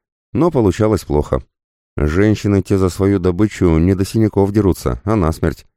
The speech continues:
Поэтому наши женщины против, да и нам не сильно хочется.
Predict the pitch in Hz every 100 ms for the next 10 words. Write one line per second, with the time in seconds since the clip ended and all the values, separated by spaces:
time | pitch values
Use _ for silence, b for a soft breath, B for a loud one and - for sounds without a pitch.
0 | _ _ _ _ - 131 160 127 110 120
1 | 107 90 113 107 95 78 82 82 76 -
2 | _ _ - 101 165 135 110 107 87 82
3 | 76 - 73 73 - 62